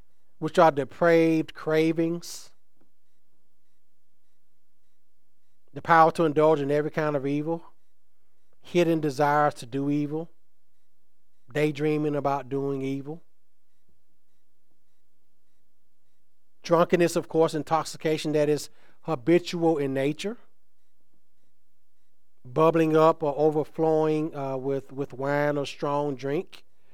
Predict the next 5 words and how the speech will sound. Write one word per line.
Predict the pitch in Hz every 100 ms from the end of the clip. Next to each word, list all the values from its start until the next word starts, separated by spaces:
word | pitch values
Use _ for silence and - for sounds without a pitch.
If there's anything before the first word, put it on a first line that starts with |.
| - - -
that's | - 143 -
a | 143
sin. | - 151 147 185 254 - - - - - - - -
You | 151
don't, | 180 180